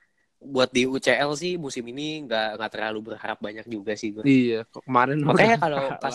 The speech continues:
Speaker 1: lawan Liverpool, gue tuh udah, iya, pas lawan Liverpool aja gue udah nggak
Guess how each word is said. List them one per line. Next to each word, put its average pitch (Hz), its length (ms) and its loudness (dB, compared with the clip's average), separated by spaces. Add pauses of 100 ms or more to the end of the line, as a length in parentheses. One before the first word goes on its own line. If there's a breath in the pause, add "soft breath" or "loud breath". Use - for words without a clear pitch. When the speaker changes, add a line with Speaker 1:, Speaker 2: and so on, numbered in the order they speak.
Speaker 1:
lawan 127 160 -8
Liverpool, 135 560 -2 (240)
gue - 160 0
tuh 233 160 0
udah, 147 200 2 (920)
iya, 165 160 -4
pas 151 160 -4
lawan 139 160 -4
Liverpool 131 380 -6
aja 160 100 0
gue 180 160 -4
udah 170 140 -8
nggak 117 180 -6